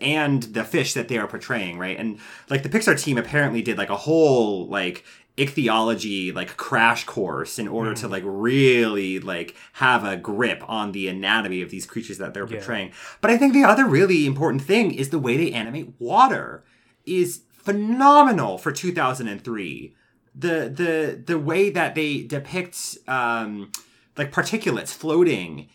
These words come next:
Speaker 1: in the ocean, the way they depict light beams kind of diffusing in from the surface, right? It's, it's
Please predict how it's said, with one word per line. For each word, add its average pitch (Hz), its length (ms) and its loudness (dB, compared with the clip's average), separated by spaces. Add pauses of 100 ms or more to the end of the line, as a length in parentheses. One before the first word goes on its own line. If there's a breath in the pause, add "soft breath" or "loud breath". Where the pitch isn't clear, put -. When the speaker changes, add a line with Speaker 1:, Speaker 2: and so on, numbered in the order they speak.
(160 soft breath)
Speaker 1:
in 165 140 -2
the 160 140 2
ocean, 143 280 -2
the 110 60 -6
way 135 100 -2
they 156 140 -2
depict 151 260 -4
light 127 380 -4
beams 90 400 -6
kind 139 160 -6
of 113 40 -6
diffusing 131 640 -4
in 139 200 -4
from 139 180 -6
the 110 80 -6
surface, 127 600 -8
right? 104 360 -6
It's, 120 380 -8
it's - 400 -8